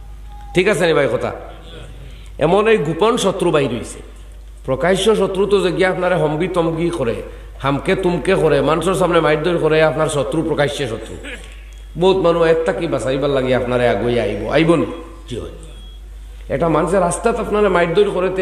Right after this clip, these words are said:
একজনও বার হইতে পারে আপনার সাহায্য, ঠিক নি? কিন্তু যে গোপনে আইয়া আপনারে জব করিয়া যাইব, কেউ বাঁচারা হইতা নাই। ওলা নি কথা?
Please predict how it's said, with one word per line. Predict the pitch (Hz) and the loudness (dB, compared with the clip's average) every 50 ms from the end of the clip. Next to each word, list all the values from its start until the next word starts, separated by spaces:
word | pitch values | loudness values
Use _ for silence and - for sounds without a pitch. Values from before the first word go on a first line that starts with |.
| 185 | 0
একজনও | 190 180 165 190 214 202 190 | 0 2 2 4 4 4 4
বার | 175 160 160 | 4 4 4
হইতে | 180 175 180 175 | 4 2 0 0
পারে | 147 147 143 156 | 0 0 2 2
আপনার | 151 139 - 143 143 | 2 2 0 -2 0
সাহায্য, | - 139 127 131 113 101 98 104 98 - - - - - - - - - | 0 2 0 0 0 0 -4 -6 -8 -8 -10 -14 -16 -16 -16 -18 -18 -6
ঠিক | - 180 196 180 | 0 2 2 4
নি? | 220 202 156 - - - - - - - - - - - - - - - - - - - - - - | 4 2 2 0 -4 -8 -12 -16 -18 -18 -20 -18 -18 -18 -18 -18 -18 -18 -18 -18 -18 -18 -18 -16 -2
কিন্তু | - 180 185 190 190 | 0 2 4 4 4
যে | 170 185 196 | 4 4 2
গোপনে | 185 160 160 151 175 220 240 254 254 | 2 2 0 2 4 4 4 4 4
আইয়া | 247 240 240 240 220 | 4 4 4 4 2
আপনারে | 202 165 196 208 196 202 | 2 2 0 0 2 2
জব | 185 180 185 190 | 0 2 2 4
করিয়া | 185 196 185 180 175 | 4 4 4 4 4
যাইব, | 165 151 123 131 127 117 - - - - - - - - - - | 4 2 0 0 -2 -2 -4 -4 -8 -12 -16 -18 -18 -18 -18 -12
কেউ | - - 139 135 | -4 -2 0 0
বাঁচারা | 123 120 123 127 131 135 | 0 0 0 0 0 0
হইতা | 117 120 120 - 101 104 | 0 -2 -4 -6 -6 -8
নাই। | 101 - - - - - | -8 -10 -12 -14 -14 -4
ওলা | - 147 185 190 | 0 2 2 4
নি | 196 202 | 4 2
কথা? | 165 160 - 139 | 2 2 0 0